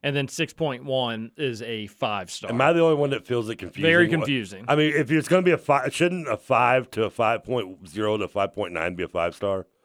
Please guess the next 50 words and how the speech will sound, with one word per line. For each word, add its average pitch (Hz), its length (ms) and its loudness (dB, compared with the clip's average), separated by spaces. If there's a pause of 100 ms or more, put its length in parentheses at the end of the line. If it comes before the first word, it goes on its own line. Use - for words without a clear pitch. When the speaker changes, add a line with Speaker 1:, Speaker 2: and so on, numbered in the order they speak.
(680)
Speaker 2:
I - 40 0
mean, 151 60 6
if 156 80 -2
it's 147 120 -4
gonna - 120 0
be 220 100 4
a - 60 -4
three 165 220 2
star, 143 300 2
should - 200 -8
it 135 80 -2
be, 143 80 -2
like, 131 160 -2
three 123 180 -2
points, 120 880 -6
whatever? 123 480 0
Speaker 1:
That, 160 180 2
that, 180 140 4
well, 180 100 4
that, 208 200 6
there's, 190 240 0
I 226 220 10
don't 240 120 4
know 185 220 10
why 147 320 8
they 147 140 6
do 147 160 2
that. 156 100 2
Speaker 2:
<laughs> - 0 -
Yeah. 165 60 8
Speaker 1:
Again, 151 340 4
they, 143 140 0
they 143 180 0
seemingly 151 500 0
could 143 160 -2
just 127 220 -4
do 131 140 0
as 117 120 -4
easy 123 280 -2
as 113 140 -6
a 120 40 -2
one, 117 220 0
two, 120 180 -6
three, 127 320 -6
a 151 100 2
one 147 220 2
through 156 140 -2
Speaker 2:
This, 208 100 6
Speaker 1:
ten 156 180 4
Speaker 2:
this, 190 100 6